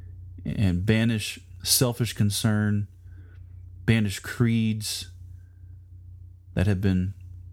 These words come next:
used by men to wrongly justify their practices. So let's pray and, and ask God to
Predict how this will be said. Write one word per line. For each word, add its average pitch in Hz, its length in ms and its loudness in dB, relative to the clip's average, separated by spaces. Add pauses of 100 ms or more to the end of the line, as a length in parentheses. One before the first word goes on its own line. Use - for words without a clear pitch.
used 113 340 4
by 101 160 2
men 101 340 4
to 95 300 0 (960)
wrongly 113 420 4
justify 101 680 0 (520)
their 104 200 4
practices. 101 800 -2 (1400)
So - 160 2
let's 110 180 0
pray 101 420 2
and, 90 240 -2 (760)
and 98 140 4
ask 104 240 2
God 101 360 2
to 95 220 2